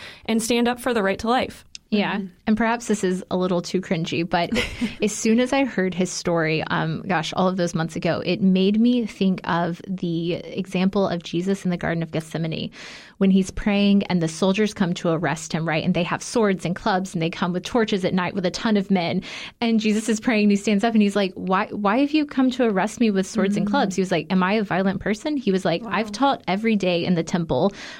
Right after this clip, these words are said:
Speaker 2: right? Like, Mark was out there every day praying, "and you didn't come to arrest me, but you've chosen this time to arrest
Speaker 3: Mm.
Speaker 2: me." He was like, "I, I don't think I'm a violent criminal, but okay." And, and it seems like the exact same thing that happened
Speaker 3: Absolutely.
Speaker 2: here with Mark at his home with his family.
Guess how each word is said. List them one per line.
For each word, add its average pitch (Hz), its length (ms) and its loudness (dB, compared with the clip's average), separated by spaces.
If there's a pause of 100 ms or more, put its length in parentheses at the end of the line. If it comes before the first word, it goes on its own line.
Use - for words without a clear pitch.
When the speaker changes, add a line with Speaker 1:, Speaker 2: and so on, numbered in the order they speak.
Speaker 2:
right? 175 180 0
Like, 196 140 2
Mark 196 280 4
was 202 220 2
out 185 200 0
there 190 220 0
every 190 260 2
day 175 220 0
praying, 185 480 0
"and 190 200 2
you 196 100 4
didn't 254 260 0
come 233 200 2
to 214 140 -2
arrest 170 360 -2
me, 165 140 -2
but 175 160 -2
you've 185 140 -4
chosen 196 460 0
this 180 240 0
time 233 300 0
to 220 140 0
arrest 180 380 -2
Speaker 3:
Mm. 233 40 0
Speaker 2:
me." 262 120 2
He 220 160 -2
was 180 160 0
like, 170 300 -2 (640)
"I, 185 180 0
I - 80 0
don't 190 260 0
think 247 220 0
I'm 247 140 4
a 208 60 2
violent 214 440 2
criminal, 214 400 2
but 185 380 0
okay." 202 520 2
And, 214 160 0
and 214 140 4
it 214 40 0
seems 226 280 0
like 226 160 0
the 185 140 2
exact 175 640 -2
same - 580 -4
thing 170 220 -2
that 170 120 0
happened 180 360 -2
Speaker 3:
Absolutely. 202 80 -8
Speaker 2:
here 170 120 -2
with 170 160 -2
Mark 160 360 -4 (440)
at 202 160 -2
his 196 120 0
home 180 340 0
with 185 160 0
his 180 180 0
family. 170 540 -2